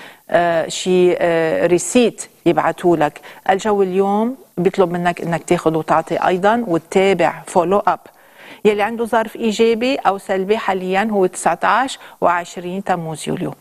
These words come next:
كمل مع برج الأسد. بالنسبة لبرج الأسد ما ضروري، آه، دغري دغري أنت،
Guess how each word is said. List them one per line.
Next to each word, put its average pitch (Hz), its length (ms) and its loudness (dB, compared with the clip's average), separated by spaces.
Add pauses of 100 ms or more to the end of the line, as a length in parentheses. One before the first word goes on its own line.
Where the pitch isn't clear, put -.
(600)
كمل 226 320 -2
مع 190 160 0
برج 165 180 -6
الأسد. 160 460 0 (1900)
بالنسبة 247 480 -4
لبرج 220 380 -8
الأسد 190 560 -6 (540)
ما 220 140 4
ضروري، 226 760 0 (180)
آه، 180 340 2
دغري 202 440 0
دغري 196 380 0
أنت، 190 200 -2